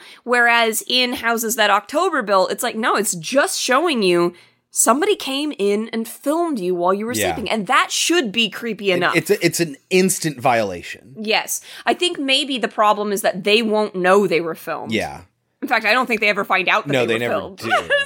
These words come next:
Speaker 1: So I guess that's why they were relying on the music,
Speaker 2: Well,
Speaker 1: 'cause
Speaker 2: I
Speaker 1: this is
Speaker 2: think
Speaker 1: never gonna come up again.
Speaker 2: they will find out.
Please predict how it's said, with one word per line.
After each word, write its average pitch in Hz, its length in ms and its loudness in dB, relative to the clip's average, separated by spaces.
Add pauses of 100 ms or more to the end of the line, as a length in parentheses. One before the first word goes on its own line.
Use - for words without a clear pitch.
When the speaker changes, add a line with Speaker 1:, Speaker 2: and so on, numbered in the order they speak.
(120)
Speaker 1:
So 320 260 2 (240)
I 285 100 2
guess 320 200 0
that's 269 280 0
why 285 200 0
they 269 100 0
were 254 120 0
relying 240 360 2
on 233 80 0
the 220 60 -2
music, 233 360 -2
Speaker 2:
Well, 233 120 2
Speaker 1:
'cause 233 80 -2
Speaker 2:
I 214 80 2
Speaker 1:
this - 100 -2
is 302 60 0
Speaker 2:
think 254 80 -2
Speaker 1:
never 262 220 0
gonna 240 160 -2
come 214 180 -2
up 240 160 0
again. 170 460 -4
Speaker 2:
they 196 120 0
will 190 280 0
find 110 360 0
out. 82 400 -8